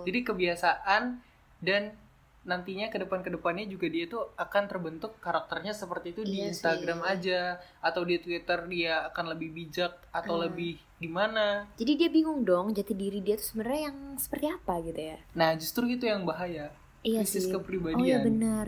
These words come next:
Speaker 1: <laughs>
Speaker 2: Itu paling bahayanya bisa kenapa ya? Aduh. Kayak
Speaker 1: Bahayanya ya dia mungkin jadi bipolar. <laughs>
Speaker 2: Oh my God, really?
Speaker 1: Serem banget ya.
Speaker 2: Iya, kayak kita harus mengundang psikolog deh, ya nggak sih?
Speaker 1: <laughs>
Speaker 2: Daripada kita ngelantur gitu.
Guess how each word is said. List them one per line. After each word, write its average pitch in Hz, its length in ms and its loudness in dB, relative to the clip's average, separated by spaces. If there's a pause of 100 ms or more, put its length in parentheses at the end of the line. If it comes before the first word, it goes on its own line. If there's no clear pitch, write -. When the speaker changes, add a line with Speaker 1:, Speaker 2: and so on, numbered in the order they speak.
(160)
Speaker 1:
<laughs> 226 500 8
Speaker 2:
Itu 294 140 4 (240)
paling 311 240 6
bahayanya 262 360 6
bisa 254 180 0
kenapa 302 280 -2
ya? 196 160 0
Aduh. 208 140 -6 (460)
Kayak - 80 -2
Speaker 1:
Bahayanya 208 600 6 (480)
ya 214 180 4
dia 294 340 2 (380)
mungkin 269 340 -4 (200)
jadi 202 220 -2
bipolar. 196 460 8
<laughs> - 960 8 (200)
Speaker 2:
Oh 247 160 4
my 180 300 -4
God, 208 280 -2
really? 185 540 6
Speaker 1:
Serem 240 300 8
banget 226 360 8
ya. 208 120 10
Speaker 2:
Iya, 233 240 6
kayak 302 160 6
kita 381 120 8
harus 392 160 8
mengundang 262 400 6
psikolog 196 600 6 (260)
deh, 156 220 2 (100)
ya 196 220 6
nggak 175 160 6
sih? 196 220 2
Speaker 1:
<laughs> - 20 6
Speaker 2:
Daripada 214 340 8
kita 247 240 4
ngelantur 247 640 6
gitu. 214 220 4